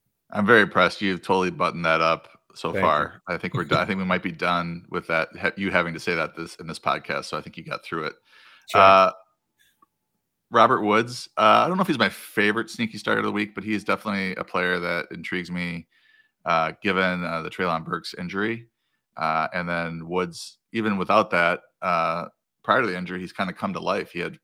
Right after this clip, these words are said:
Speaker 1: four for eighty-five and on nine targets, and then four for thirty and a touchdown on four targets in the last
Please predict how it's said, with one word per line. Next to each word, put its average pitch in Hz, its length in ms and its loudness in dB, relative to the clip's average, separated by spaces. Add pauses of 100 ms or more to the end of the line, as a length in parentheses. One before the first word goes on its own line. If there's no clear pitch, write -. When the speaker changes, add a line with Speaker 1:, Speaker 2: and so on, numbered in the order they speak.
Speaker 1:
four 98 240 -2
for 95 120 -2
eighty-five 90 680 2
and 85 420 -10 (120)
on 85 120 -4
nine 85 220 -4
targets, 87 600 -4 (520)
and 78 160 -10
then 80 200 -8
four 90 200 0
for 87 140 -8
thirty 90 400 -2
and 82 100 -2
a 78 40 -10
touchdown 85 680 -2 (440)
on 73 160 -6
four 98 240 0
targets 90 640 -2
in 90 80 -8
the 82 80 -8
last 85 440 -6